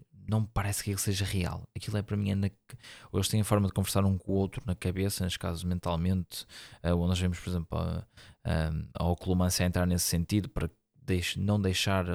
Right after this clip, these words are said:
ler a mente, não é? E aqui se calhar eles conseguem ter um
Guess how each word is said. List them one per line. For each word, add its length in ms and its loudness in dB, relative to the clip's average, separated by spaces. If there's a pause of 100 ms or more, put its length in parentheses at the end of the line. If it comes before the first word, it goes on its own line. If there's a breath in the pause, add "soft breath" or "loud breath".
ler 240 2
a 60 4
mente, 380 4
não 140 4
é? 120 4 (320 loud breath)
E 80 4
aqui 140 0
se 60 0
calhar 240 0
eles 160 2
conseguem 520 0
ter 200 0
um 200 0